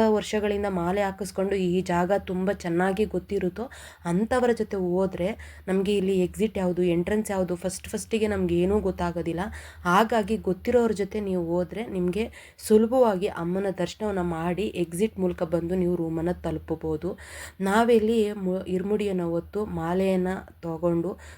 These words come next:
ನಾವು ಒಳಗಡೆ ಹೋಗ್ತಾ ಇದ್ದೀವಿ. ಒಳಗಡೆ ಹೋಗ್ಬೇಕಾದ್ರೆ ನಮ್ಗೆ ಈ ಥರದ್ದೊಂದು ಟೋಕನ್ ಕೊಟ್ಟಿರ್ತಾರೆ. ಇರುಮುಡಿಗೆ ಒಂದು ಟೋಕನ್ನು,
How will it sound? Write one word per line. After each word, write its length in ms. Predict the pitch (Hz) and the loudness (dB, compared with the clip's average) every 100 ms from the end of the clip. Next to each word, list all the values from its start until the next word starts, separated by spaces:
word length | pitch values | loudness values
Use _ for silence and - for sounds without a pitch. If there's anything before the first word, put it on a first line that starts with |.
| - | -4
ನಾವು 220 | 175 190 | 2 4
ಒಳಗಡೆ 380 | 180 170 170 180 | 4 4 2 0
ಹೋಗ್ತಾ 440 | 170 170 170 - | 0 -2 -2 -6
ಇದ್ದೀವಿ. 380 | 165 151 160 214 - - - | -6 -6 -6 -6 -10 -20 -2
ಒಳಗಡೆ 380 | 180 202 240 247 | 4 6 6 4
ಹೋಗ್ಬೇಕಾದ್ರೆ 760 | 208 190 214 226 - 190 180 196 | 4 2 0 -6 -6 -6 -6 -4
ನಮ್ಗೆ 460 | 170 170 208 180 | -2 -2 0 -2
ಈ 200 | 202 185 | -2 -4
ಥರದ್ದೊಂದು 580 | 190 196 185 180 175 185 | -2 -2 -2 -2 -2 -2
ಟೋಕನ್ 400 | 175 180 - 190 | -4 -2 -2 -2
ಕೊಟ್ಟಿರ್ತಾರೆ. 500 | 185 175 170 180 196 | -2 -4 -6 -4 -4
ಇರುಮುಡಿಗೆ 640 | 180 185 202 233 233 220 | 2 4 6 4 4 2
ಒಂದು 320 | 208 185 190 | 2 2 0
ಟೋಕನ್ನು, 480 | 190 180 170 170 165 | -2 -4 -4 -6 -4